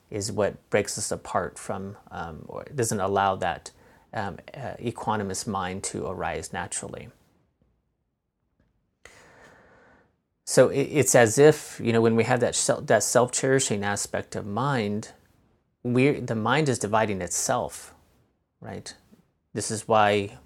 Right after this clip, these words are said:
you know, all that emphasis on the, the natural state of mind, um, is open, is spacious, it's free.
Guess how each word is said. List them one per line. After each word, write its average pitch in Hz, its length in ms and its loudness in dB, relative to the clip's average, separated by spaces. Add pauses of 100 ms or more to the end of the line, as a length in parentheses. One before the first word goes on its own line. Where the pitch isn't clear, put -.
you 104 60 -12
know, 101 200 -8
all 104 160 0
that 107 160 -2
emphasis 110 520 -4
on 101 160 -6
the, 95 100 -8
the - 160 -10
natural 104 420 -2
state 104 260 -6
of 95 120 -6
mind, 110 560 0 (440)
um, 95 280 -10
is 95 120 -8
open, 110 480 -2
is 92 120 -8
spacious, 104 680 -4
it's - 220 -8
free. 123 560 0